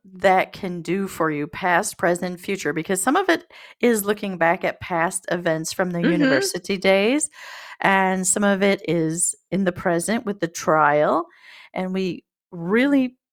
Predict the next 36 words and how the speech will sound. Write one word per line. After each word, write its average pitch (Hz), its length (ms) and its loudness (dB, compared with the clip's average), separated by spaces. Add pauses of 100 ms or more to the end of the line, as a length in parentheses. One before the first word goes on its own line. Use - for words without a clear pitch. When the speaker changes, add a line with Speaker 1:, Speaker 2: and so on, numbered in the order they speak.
(180)
Speaker 1:
we 196 180 2
are 202 220 6
in 269 200 2
the 370 100 2
point 277 480 -2
of 208 160 0
view. 196 680 0
It's 190 140 0
interesting, 403 460 2
too, 277 220 2
the 202 80 0
shifting 240 480 -4
points 196 360 -4
of 170 140 -2
view, 170 540 -4
Joa. 58 500 -6 (540)
Speaker 2:
Yes, 143 880 0
Speaker 1:
Because 175 420 0
we 190 100 0
Speaker 2:
yes. 175 80 -6
Speaker 1:
don't 233 320 2
just - 300 0
stay 180 680 2
in 175 120 0
the 160 80 -2
point 180 360 -4
of 170 100 -2
view 165 420 -2 (100)
of, 143 640 0 (680)
of 170 180 0
the 156 100 0
Sienna 156 400 -2
Miller, 147 680 0 (120)
uh, 143 280 0
wife 175 360 2
character. 147 580 0